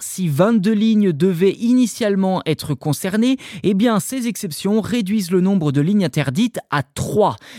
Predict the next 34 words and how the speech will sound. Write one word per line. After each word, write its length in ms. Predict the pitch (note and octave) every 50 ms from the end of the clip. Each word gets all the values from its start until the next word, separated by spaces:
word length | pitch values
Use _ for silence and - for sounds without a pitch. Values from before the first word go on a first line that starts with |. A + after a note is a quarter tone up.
| F#3
Certains 520 | - - - D#3 C#3 C#3+ - - E3 C#3+ C#3
observateurs 680 | C3 B2 - C#3 B2 A#2+ C3+ C#3 - A3 G#3+ A3+ A3
ont 100 | F#3 F3
noté 320 | E3 D#3 C#3+ - - A3+ G3+
que 140 | - - D3
le 220 | C3 A#2+ C3 C3+
décret 380 | B2 D3+ E3 - - - A#3 G3
du 100 | C#3+ C3+
gouvernement 600 | B2+ C#3+ C#3 D3 C#3 C#3+ D3 D#3 F#3 A3 A#3+ A3+
semblait 400 | - - F#3 D#3+ D3 G3 A#3 G#3
être 260 | D#3 - - - C#3+
vidé 420 | B2+ A#2 D#3 G#3+ G#3 E3 A#3+ C#4
de 80 | A#3+ F#3
sa 140 | - - C3
substance. 600 | - - F3 C#3+ - - C#3 B2 A#2 - - - - - - G#3 D#3+
En 100 | - C3
deux 140 | B2 B2 C#3
mille 180 | D3 D#3 D#3 C#3+
vingt, 180 | F#3 A#3 B3+
le 120 | A#3 F3+ D3+
réseau 320 | E3 F3 E3+ G#3 A3+ D3+
Action 380 | - G3+ G#3+ - - - G3 E3+
Climat 400 | - - E3 D3+ C#3 C#3 E3+ G3 - - - G#3+ -
avait 260 | - F#3 F3 G3 G#3
analysé 640 | G3+ G3+ G3+ G3 G3 F#3+ F3+ D#3 E3 G3+ A3+ F#3+
le 180 | - E3 E3 D#3
plan 300 | D3 - A#3 B3+ B3+ A#3+
aérien 360 | A3 G3+ F#3+ F#3 E3+ F#3 F#3
du 140 | F3+ D#3 E3
gouvernement 640 | D3+ F3 D#3+ F3 E3 D#3+ D3+ C#3+ C#3+ D3 E3 D#3+ -
et 140 | - A3 A3+
identifié 560 | G#3+ F3+ F#3+ F3+ - F3 E3+ - - B3+ A#3
trois 320 | - - - - D4 C#4+ C4
situations 680 | - A#3+ G#3 - - G3+ F3+ D#3 - - - D3+ E3+